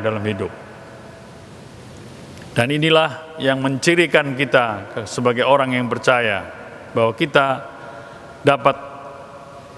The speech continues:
hidup, dapat melangsungkan kegiatan kita karena kekuatan dan rahmat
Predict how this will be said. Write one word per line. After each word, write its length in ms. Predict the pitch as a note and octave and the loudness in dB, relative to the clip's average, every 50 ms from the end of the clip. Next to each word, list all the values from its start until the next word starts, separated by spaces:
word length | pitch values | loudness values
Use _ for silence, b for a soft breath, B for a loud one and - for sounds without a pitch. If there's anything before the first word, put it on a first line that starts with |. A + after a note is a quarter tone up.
| - - - - - - - - - - - - - | -20 -20 -20 -20 -20 -20 -20 -20 -20 -20 -8 2 4
hidup, 240 | D3+ D#3 G3+ G3+ - - - - - - - - - - - - - - - - - - - - - - - - - - - - - - B2+ | 6 6 6 4 2 -6 -16 -16 -16 -16 -16 -16 -16 -18 -18 -18 -20 -20 -20 -20 -20 -20 -20 -20 -20 -20 -20 -20 -20 -20 -20 -20 -16 -8 2
dapat 680 | A2+ C3 C3+ C3+ B2+ - C3+ C3 - - - - - - A#2 | 4 4 4 4 2 2 2 2 2 -2 -12 -14 -10 -2 2
melangsungkan 880 | B2 C#3 D3 D#3 F3 F3+ E3+ - F#3 F3 E3 D3 E3+ E3+ D#3+ D#3 D3+ | 4 4 6 4 2 2 0 2 2 2 4 4 4 4 4 0 -2
kegiatan 600 | C3+ D#3 D3 C3+ C3 D3 D#3 D3+ - D#3+ D3+ D3 C#3+ C3 B2 A#2+ A#2+ - - - - | -2 -2 -2 2 4 4 4 4 4 2 2 2 0 -6 -8 -10 -12 -14 -14 -10 0
kita 480 | - D3+ C#3+ - C#3 B2 A#2+ G2+ G2 - - - - - - - - - - - - - - - - - - - - - - - - - - - - - - - - - - - - - - - | 0 0 2 4 2 2 2 0 -6 -12 -14 -16 -18 -18 -18 -18 -18 -18 -18 -18 -20 -20 -20 -20 -20 -20 -20 -20 -20 -20 -20 -20 -20 -20 -20 -20 -20 -20 -20 -20 -18 -18 -16 -16 -14 -14 -2 0
karena 640 | - C#3+ C3 C3 B2+ C#3 C#3+ C#3 C#3 C3+ C3+ B2+ A#2+ - - - - - | 2 2 2 0 0 0 2 2 2 0 -4 -6 -8 -12 -16 -16 -4 0
kekuatan 800 | C3+ A#2+ - - C#3 C3+ B2+ B2+ - B2+ B2+ A#2+ A#2 A#2 - A#2 | 0 0 2 4 4 4 4 4 2 2 2 2 -2 -8 -8 -2
dan 240 | A2+ A#2 A2+ A2+ | 0 0 0 2
rahmat 320 | A2 A#2 G#2+ A2+ A#2 A2+ | 0 -2 0 0 -2 -2